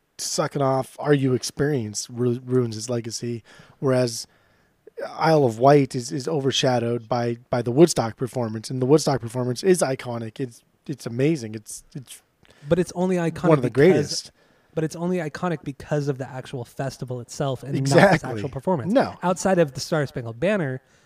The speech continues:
Speaker 2: it's not that iconic. Oh, and another thing that I found out this week that
Speaker 1: <laughs>
Speaker 2: irritated the fuck out of me, like, really irritated me.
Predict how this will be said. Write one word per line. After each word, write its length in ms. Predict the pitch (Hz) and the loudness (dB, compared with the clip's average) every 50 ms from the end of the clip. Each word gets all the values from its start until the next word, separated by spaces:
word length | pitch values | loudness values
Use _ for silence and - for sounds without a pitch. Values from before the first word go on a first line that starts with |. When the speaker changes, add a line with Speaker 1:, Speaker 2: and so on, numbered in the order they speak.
| _ _ _ _ _ _ _ _ _ _ - | _ _ _ _ _ _ _ _ _ _ -6
Speaker 2:
it's 160 | - 160 - | -6 -2 0
not 100 | 190 160 | 0 0
that 120 | 151 143 131 127 | 0 0 -2 -2
iconic. 200 | - 170 143 - - | -2 -2 -2 -2 -2
Oh, 360 | - 269 294 330 269 151 - _ _ _ _ _ _ - | 0 2 2 2 2 0 -2 _ _ _ _ _ _ -2
and 100 | 165 165 | 0 0
another 420 | 160 165 175 233 294 320 330 269 | 2 2 2 2 2 2 2 2
thing 340 | - - 165 147 139 135 131 | 2 2 2 2 2 0 0
that 100 | 135 139 | 0 0
I 80 | 135 127 | 0 0
found 240 | - 160 147 143 143 | 0 0 0 2 2
out 120 | 135 123 | 0 0
this 180 | 135 127 - - | 0 -2 -2 0
week 320 | 135 131 127 127 - - _ _ _ _ _ _ | 0 0 0 -2 -6 -10 _ _ _ _ _ _
that 180 | - 143 143 117 | -4 -4 -2 -2
Speaker 1:
<laughs> 0 | |
Speaker 2:
irritated 420 | 165 160 160 151 - 170 147 135 120 | 0 0 0 0 0 -2 -2 -2 -2
the 80 | 127 | -6
fuck 420 | - - - - - 208 214 - - | -8 -12 -10 -6 -2 -2 -2 0 0
out 120 | 156 139 135 | -2 -2 -2
of 60 | 131 | -2
me, 40 | 139 | -4
like, 100 | 139 131 | -6 -6
really 460 | 131 135 147 170 180 170 151 143 143 139 | -6 -2 2 4 6 6 4 4 2 0
irritated 440 | 135 135 131 - 147 135 127 120 | -2 -2 -2 -2 -2 -2 -2 -2
me. 200 | 120 120 117 120 | -6 -6 -8 -10